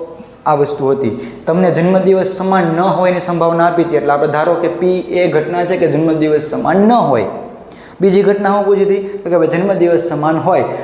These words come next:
તો હોય અને ન હોય એ બંને કેવી છે? એકબીજાની પૂરક ઘટનાઓ છે. તો પૂરક ઘટનાઓનો ઉપયોગ કરીને મેં જે સંભાવના માગી હતી એને આપણે ફાઇન્ડ કરી લીધી. બરાબર છે? ચાલો, આઠમો પ્રશ્ન જોઈએ.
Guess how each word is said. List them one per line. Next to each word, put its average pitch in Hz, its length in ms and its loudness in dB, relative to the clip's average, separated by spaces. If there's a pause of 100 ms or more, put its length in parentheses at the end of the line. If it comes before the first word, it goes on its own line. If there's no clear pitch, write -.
(160)
તો 156 100 2
હોય 160 460 0
અને 208 240 -2
ન 196 120 0
હોય 214 300 2
એ 185 160 2
બંને 196 380 2
કેવી 208 280 2
છે? 202 120 0
એકબીજાની 190 460 0
પૂરક 226 480 0
ઘટનાઓ 170 500 0
છે. 147 100 -2
તો 147 80 -2
પૂરક 180 300 0
ઘટનાઓનો 180 440 0
ઉપયોગ 180 340 -2
કરીને 185 300 2
મેં - 520 -4
જે 151 260 2
સંભાવના 170 540 0
માગી 180 280 2
હતી 135 280 -6 (220)
એને 170 140 2
આપણે 139 340 2 (320)
ફાઇન્ડ 127 240 -4
કરી 165 140 0
લીધી. 104 500 -4 (340)
બરાબર 165 300 -2
છે? - 440 -12
ચાલો, 127 180 0 (140)
આઠમો 175 360 0
પ્રશ્ન - 240 -6
જોઈએ. 104 440 -8